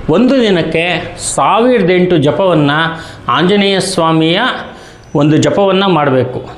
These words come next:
ಜಪ ಮಾಡಿದಾಗ ಏನಾಗುತ್ತೆ ಅಂತ ಹೇಳಿದ್ರೆ ಡಬಲ್ ಡಬಲ್ ಬೆನಿಫಿಟ್ ನಿಮಗೆ. ಆಂಜನೇಯ ಸ್ವಾಮಿ ಜೊತೆಗೆ ರಾಮನ ಅನುಗ್ರಹ ಕೂಡ ನಿಮಗೆ ಸಿಗುತ್ತೆ. ಈ ಸಿದ್ಧಿಯನ್ನು ಪಡ್ಕೋಬೇಕಾದ್ರೆ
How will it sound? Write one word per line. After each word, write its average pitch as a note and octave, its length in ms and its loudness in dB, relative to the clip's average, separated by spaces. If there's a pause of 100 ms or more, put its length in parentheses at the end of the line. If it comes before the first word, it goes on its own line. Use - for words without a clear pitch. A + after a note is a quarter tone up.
(100)
ಜಪ C#3 220 0
ಮಾಡಿದಾಗ F3 400 2
ಏನಾಗುತ್ತೆ E3 420 0
ಅಂತ D#3+ 140 0
ಹೇಳಿದ್ರೆ G3 640 -2 (260)
ಡಬಲ್ E3+ 280 2
ಡಬಲ್ G#3+ 260 2
ಬೆನಿಫಿಟ್ D#3+ 500 0
ನಿಮಗೆ. B2 340 2 (420)
ಆಂಜನೇಯ G3 460 0
ಸ್ವಾಮಿ F3+ 280 0
ಜೊತೆಗೆ G3 680 -2 (260)
ರಾಮನ E3 640 2
ಅನುಗ್ರಹ G#3+ 420 2 (100)
ಕೂಡ G#3 120 2
ನಿಮಗೆ F#3 320 2
ಸಿಗುತ್ತೆ. - 720 -2 (480)
ಈ B3 180 2
ಸಿದ್ಧಿಯನ್ನು A#3 560 0
ಪಡ್ಕೋಬೇಕಾದ್ರೆ F3 840 0